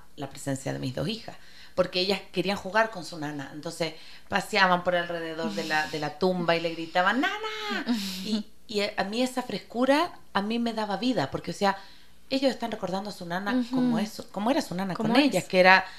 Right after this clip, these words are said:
Speaker 1: em, amorosa, juguetona, tierna. Entonces, qué miedo que tenemos de hablar de estas cosas, ¿no? Como y este, estos como recursos,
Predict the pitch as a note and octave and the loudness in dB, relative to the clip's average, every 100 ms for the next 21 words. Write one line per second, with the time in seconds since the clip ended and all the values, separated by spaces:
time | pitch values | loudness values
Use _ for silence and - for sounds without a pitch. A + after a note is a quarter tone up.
0 | - - F3 F3 E3 D#3+ E3 E3+ E3+ E3 | -16 -4 -2 0 -4 -6 0 0 4 6
1 | F#3 F#3 F3+ D#3+ - D#3+ D#3 E3+ F3 D#3+ | 6 4 4 4 4 -2 0 4 4 4
2 | D#3 E3+ E3+ E3 D#3+ G3 A3 A3 - - | -2 2 2 2 -6 -2 -2 -2 -6 -18
3 | - - - - - - B3+ B3 B3+ A#3 | -18 -18 -18 -18 -10 2 4 6 6 6
4 | G#3+ F#3 F#3 F3+ F3 E3+ E3 E3 E3 E3+ | 2 0 -2 -2 0 0 4 4 4 0
5 | D#3+ E3 - F3 E3 C#3 C3 C#3 D3 E3+ | -2 -10 -4 -4 -2 -6 -4 -4 -4 -4
6 | D#3+ D#3 E3+ F3+ E3+ - - F3 - F3 | -2 -2 -2 -6 -12 -10 -4 -6 -4 -10
7 | - F3 - E3+ D#3+ C#3+ - - - D3+ | 0 0 2 0 2 0 -6 -18 -16 -2
8 | D#3 A#3 B3+ - D#3 | 0 6 4 6 -4